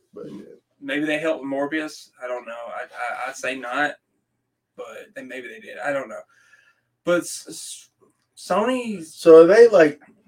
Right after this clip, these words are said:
Speaker 2: they
Speaker 1: they,
Speaker 2: really
Speaker 1: they,
Speaker 2: done.
Speaker 1: are they M C U as well? I mean, they are,
Speaker 2: They are
Speaker 1: like,
Speaker 2: now.
Speaker 1: Morbius, and, uh, you know, I know Blade 'cause they had that at, at the end of Eternals.
Speaker 2: Yeah.
Speaker 1: Spoilers for Eternals if you haven't seen it.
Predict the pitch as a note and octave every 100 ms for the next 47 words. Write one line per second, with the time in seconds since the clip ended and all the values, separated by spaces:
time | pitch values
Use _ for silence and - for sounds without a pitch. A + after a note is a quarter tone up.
0 | E3+ D#3+ G#3+ B3 A#3 - - F3 D#3 F3+
1 | A3+ E3+ F3 E3+ E3 D#3 D#3 C3+ C3+ D3
2 | D3 D#3 - C#3 C3 B2+ C3+ C3 B2+ A#2+
3 | C#3+ C#3+ D3 D3 D3 D3 - _ _ _
4 | _ - C#3 B2+ A#2+ A2+ A#2 A2+ A2 A#2
5 | C#3+ A#2 A2 A2+ C3 B2 G#2+ A#2+ B2+ B2
6 | - A2 G#2 A2 G#2 _ B2+ A#2+ B2 A#2
7 | A#2 A#2 - _ - - _ C3+ B2+ A#2
8 | A#2+ A#2 A#2+ A2+ A2+ A#2 A#2+ B2 B2 -
9 | _ _ D3 - _ _ _ _ - D#3
10 | E3 E3+ E3 D#3+ D3+ C#3+ C3+ C#3 C#3+ D3+
11 | D3 C3 A#2 A2+ A#2 A2+ B2 B2 B2+